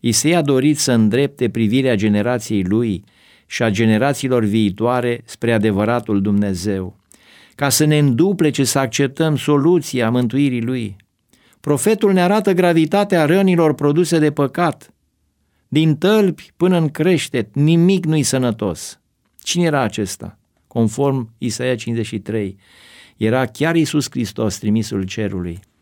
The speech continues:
Te uitai la ei și nu-ți vedeai să crezi. N-avea nici frumusețe, n-avea nimic care să-ți atragă privirea. De ce? Pentru că era bolnav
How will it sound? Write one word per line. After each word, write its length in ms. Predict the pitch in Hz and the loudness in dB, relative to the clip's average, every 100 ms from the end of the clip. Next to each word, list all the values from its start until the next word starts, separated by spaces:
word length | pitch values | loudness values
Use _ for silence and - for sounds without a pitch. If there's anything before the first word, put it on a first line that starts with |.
| _ _ _ _ _ _ | _ _ _ _ _ _
Te 100 | 107 | 0
uitai 300 | 98 110 135 | 0 0 0
la 120 | 120 | 0
ei 200 | 113 120 | 0 0
și 140 | 110 | -2
nu-ți 160 | 113 113 | 0 0
vedeai 280 | 113 107 113 | 2 2 0
să 180 | - 104 | -2 -4
crezi. 480 | 107 98 82 - | -2 -4 -4 -6
N-avea 240 | 113 117 117 | -2 0 0
nici 180 | 117 107 | 0 -2
frumusețe, 920 | 107 104 98 - 139 147 147 147 143 _ _ _ _ | 0 0 0 -2 -4 -4 -6 -6 -8 _ _ _ _
n-avea 340 | 104 117 123 | -2 0 0
nimic 420 | 123 123 123 160 | 2 4 4 2
care 220 | 151 127 117 | 0 -4 -4
să-ți 260 | 120 110 | -4 -2
atragă 380 | 107 113 113 104 | -4 -2 -2 -4
privirea. 640 | 95 98 95 95 87 90 _ | -2 -2 0 -2 -4 -10 _
De 180 | - 104 | -4 -2
ce? 400 | 98 117 139 151 - _ _ _ _ _ | -2 -2 -4 -6 -14 _ _ _ _ _
Pentru 280 | - 107 101 | -2 -2 -2
că 120 | 95 | -2
era 220 | 107 127 | 0 2
bolnav 960 | 117 98 113 113 117 113 85 78 - - | 2 2 2 2 2 0 -2 -8 -18 -20